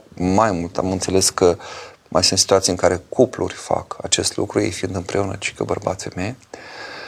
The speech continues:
Uh, dar acolo femeia se expune și, sigur, dacă ar fi vorba doar de a discuta,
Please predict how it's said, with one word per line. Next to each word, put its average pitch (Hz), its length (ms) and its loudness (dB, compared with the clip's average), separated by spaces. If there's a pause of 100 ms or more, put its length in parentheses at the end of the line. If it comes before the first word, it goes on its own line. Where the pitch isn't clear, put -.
(280)
Uh, 98 560 4
dar 104 240 2
acolo - 320 4
femeia 123 380 4
se 110 160 4
expune 107 640 0
și, - 220 -2
sigur, 110 360 6
dacă 101 220 4
ar - 80 2
fi - 100 -2
vorba 110 340 4
doar 104 220 4
de 117 60 4
a 104 60 6
discuta, 95 640 2